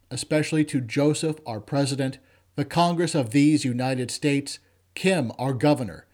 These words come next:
the legislature of this state, and to all our judges and magistrates,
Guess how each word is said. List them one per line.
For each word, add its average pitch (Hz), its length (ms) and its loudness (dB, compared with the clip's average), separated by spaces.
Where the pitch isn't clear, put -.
the 135 120 -2
legislature 147 800 2
of 170 240 0
this 120 160 -4
state, 127 400 -4
and 147 140 -2
to 165 180 2
all 160 380 2
our 143 100 2
judges 147 480 2
and 139 220 -2
magistrates, 113 800 -4